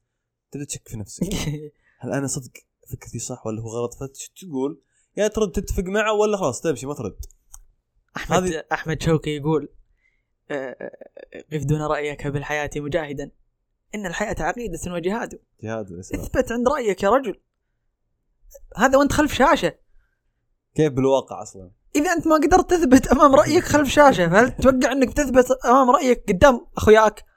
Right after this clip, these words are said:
Speaker 1: لا تروح بعيد، لا تروح مج-،
Speaker 2: إيه.
Speaker 1: مجتمع أكبر.
Speaker 2: إيه، ما، ما،
Speaker 1: أخوياك.
Speaker 2: ما أبغى، ما، ما بستضيفك أمام جمهور هائل. أخوياك.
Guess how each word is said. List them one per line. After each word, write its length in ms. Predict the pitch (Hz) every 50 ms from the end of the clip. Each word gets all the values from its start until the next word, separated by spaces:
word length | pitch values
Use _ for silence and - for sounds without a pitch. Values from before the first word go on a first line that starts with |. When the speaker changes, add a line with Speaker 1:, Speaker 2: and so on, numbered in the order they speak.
| _ _ _ - - _ _ _ _ _ _ _ _ _ _ _ _ -
Speaker 1:
لا 120 | 117 139
تروح 220 | - 180 170 151
بعيد، 320 | 156 127 135 135 131 110 123
لا 60 | 135
تروح 200 | - 160 151 127
مج-، 420 | 123 127 131 131 123 131 127 135
Speaker 2:
إيه. 300 | - - 269 269 247 220
Speaker 1:
مجتمع 380 | 147 143 147 - 143 139 131 120
أكبر. 220 | 127 - - -
Speaker 2:
إيه، 200 | 415 359 285 262
ما، 180 | 254 240 269 262
ما، 160 | 247 269 277
Speaker 1:
أخوياك. 120 | 262 214 196
Speaker 2:
ما 100 | 226 247
أبغى، 300 | 214 196 208 202 190 190
ما، 160 | 190 214 220
ما 260 | 196 165 156 165 190
بستضيفك 760 | 208 190 190 196 - - 175 165 196 214 208 190 202 202 - 170
أمام 280 | 156 170 185 180 165
جمهور 400 | 143 160 170 170 180 175 156 - - - - - - - -
هائل. 360 | - 151 165 160 - - - - _ _ - - - _ - -
أخوياك. 640 | 311 370 - 392 381 330 302 214 - - - -